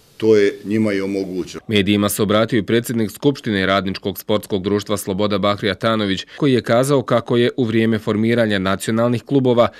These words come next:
Speaker 2: osnovana Sloboda kao nadnacionalno društvo koje pripada radnicima bez obzira na vjeru i naciju.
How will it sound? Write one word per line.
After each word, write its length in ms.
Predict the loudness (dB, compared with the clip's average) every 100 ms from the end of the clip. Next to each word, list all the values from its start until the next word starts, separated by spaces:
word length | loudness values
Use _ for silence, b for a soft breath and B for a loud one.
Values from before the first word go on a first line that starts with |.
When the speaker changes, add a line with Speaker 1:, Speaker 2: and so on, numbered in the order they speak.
| 0
Speaker 2:
osnovana 540 | 0 2 2 2 0
Sloboda 460 | -2 -2 2 2 2
kao 280 | 2 2
nadnacionalno 920 | 2 2 0 0 0 -2 -2 -2 -2 -2
društvo 500 | -2 -2 -2 -2 -2
koje 320 | 0 -2 -2
pripada 460 | -2 -2 0 0 -2
radnicima 720 | 2 2 0 -4 -4 -4 -2
bez 260 | -2 0
obzira 420 | 2 0 0 0 0
na 100 | -2
vjeru 300 | -2 -2 -2
i 60 |
naciju. 420 | -2 -6 -6 -8